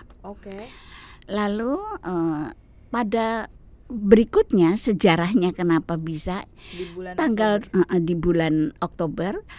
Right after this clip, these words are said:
Speaker 2: tujuh Oktober satu lima tujuh satu,
Speaker 1: Mm-mm.
Speaker 2: eh, itu ada peristiwa pertempuran antara orang Katolik dan, orang Katolik dan pasukan Turki.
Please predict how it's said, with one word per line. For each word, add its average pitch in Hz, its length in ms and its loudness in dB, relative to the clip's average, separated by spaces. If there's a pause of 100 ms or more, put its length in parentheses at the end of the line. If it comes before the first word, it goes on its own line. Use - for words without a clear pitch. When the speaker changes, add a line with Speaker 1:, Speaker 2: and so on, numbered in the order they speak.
(200)
Speaker 2:
tujuh 277 320 2
Oktober 262 680 2
satu 240 380 -2
lima 220 320 2
tujuh 208 320 -2
satu, 208 720 -4
Speaker 1:
Mm-mm. 185 360 -16 (340)
Speaker 2:
eh, 190 280 -2
itu 226 260 -2 (120)
ada 208 420 0
peristiwa 196 1300 -2 (1400)
pertempuran 226 800 2
antara 208 500 -2
orang 180 300 0
Katolik 170 640 -4 (140)
dan, 202 460 4 (760)
orang 208 320 -4
Katolik 202 480 -6
dan 208 240 -2
pasukan 214 420 -4
Turki. - 640 0